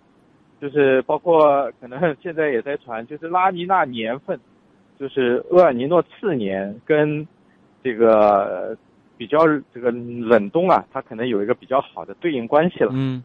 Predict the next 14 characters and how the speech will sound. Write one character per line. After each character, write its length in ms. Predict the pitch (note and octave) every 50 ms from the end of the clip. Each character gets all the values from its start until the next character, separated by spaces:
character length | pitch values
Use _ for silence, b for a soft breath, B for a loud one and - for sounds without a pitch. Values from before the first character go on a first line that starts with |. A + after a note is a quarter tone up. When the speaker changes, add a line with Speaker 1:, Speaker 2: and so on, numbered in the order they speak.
| _
Speaker 1:
对 100 | - B2
吧？ 140 | A2+ G#2 G2 _ _ _ _ _ _ _ _ -
哎， 240 | B2+ A#2+ A#2 G#2+ G2+ - _ _ _ _ _ _ _ _ _ - - _
然 120 | - E3+
后 120 | F#3 G#3+ A3+
这 140 | - C#4+ C4+
个 220 | B3 A3+ G3+ F#3+
可 120 | F#3 - D3
能 140 | D3+ F#3 G3+
我 120 | E3 D3
们 140 | C#3+ E3 E3
前 140 | - E3 F#3
面 160 | G#3+ G#3+ G3
也 120 | D3 B2